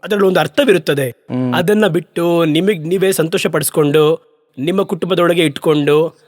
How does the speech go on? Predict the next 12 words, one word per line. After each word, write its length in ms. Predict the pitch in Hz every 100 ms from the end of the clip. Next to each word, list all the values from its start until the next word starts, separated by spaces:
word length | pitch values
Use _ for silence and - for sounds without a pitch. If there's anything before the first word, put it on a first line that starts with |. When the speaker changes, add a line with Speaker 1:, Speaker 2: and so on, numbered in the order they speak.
| _
Speaker 1:
ಅದ್ರಲ್ಲಿ 260 | 165 190 180
ನೋಡಿದ್ರೆ 320 | 190 196 208
ಕೆಲವೊಂದು 340 | 208 190 185 190
ಕುಟುಂಬಗಳಲ್ಲಿ 520 | 190 196 190 175 196
ಬಹಳ 300 | 143 113 208
ಪಾಪ 280 | - 165 165
ಅನ್ಸುತ್ತೆ. 440 | 143 135 147 127 _ _
ನೈಟ್ 360 | 143 156 233 208
ಬಂದು 200 | 190 220
ಚರ್ಚ್ಗೆ 360 | 202 185 - 214
ಹೋಗಿ 120 | 165
ಬಂದಿರ್ತಾರೆ, 800 | 160 156 139 127 139 240 -